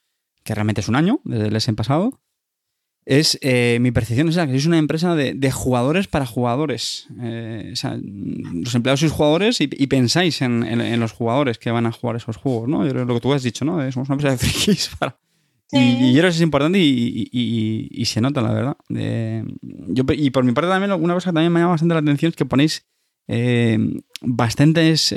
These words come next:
Speaker 1: bastantes medios, eh, por supuesto, no solamente páginas web, blog, wikis, zonas de descarga, el foro, eh, tenéis luego aplicaciones para, en el caso de Aristella, para hacer la li-, la, la alineación, gestión de
Speaker 2: Mm.
Speaker 1: ligas,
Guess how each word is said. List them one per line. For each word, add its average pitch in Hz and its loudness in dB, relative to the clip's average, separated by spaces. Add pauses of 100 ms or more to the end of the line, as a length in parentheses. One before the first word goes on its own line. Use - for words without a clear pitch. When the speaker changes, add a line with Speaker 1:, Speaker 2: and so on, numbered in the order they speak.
Speaker 1:
bastantes 131 2
medios, 180 2
eh, 67 -8
por 98 -6
supuesto, 113 -4
no 120 2
solamente 120 0
páginas 123 0
web, 120 0 (420)
blog, 120 4 (360)
wikis, 123 2
zonas 120 0
de 120 0
descarga, 117 -2
el 135 -2
foro, 120 2 (360)
eh, 120 0
tenéis 127 2
luego 123 2
aplicaciones 123 0
para, 123 0
en 113 0
el 120 2
caso 127 -2
de 131 2
Aristella, 123 0
para 123 -2
hacer 123 -4
la 123 0
li-, 127 0
la, 123 0
la 123 0
alineación, 120 2
gestión 123 -2
de 131 4
Speaker 2:
Mm. - 6
Speaker 1:
ligas, 120 2